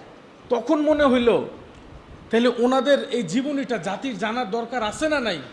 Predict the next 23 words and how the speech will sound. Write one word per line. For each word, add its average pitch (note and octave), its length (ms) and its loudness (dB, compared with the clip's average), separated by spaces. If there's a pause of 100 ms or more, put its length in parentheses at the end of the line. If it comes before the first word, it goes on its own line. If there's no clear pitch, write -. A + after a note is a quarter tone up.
(680)
এই G3+ 80 -2
যে - 60 4
আপনারা C4 340 4
জানেন, A#3+ 260 2
ইমাম B3+ 260 2
হাসান G#3+ 300 -2
রাদিয়াল্লাহু B3+ 180 2
তাআলা A#3+ 140 2
আনহুর A#3 240 0
বিষ B3 240 -2
খাওয়ায় G#3 220 0
হত্যা G3 240 -6
করছে, G3+ 260 -6
জানেন A3+ 280 -2
না? E4 100 2
জানেন A#3+ 280 0
না? E3+ 200 -4 (540)
কিভাবে C#4 380 2
বিষ B3 280 -4
খাওয়াইছে, A3 460 2 (300)
কয় C4 260 0
ধাপে G3 360 -4
বিষ A3+ 260 -4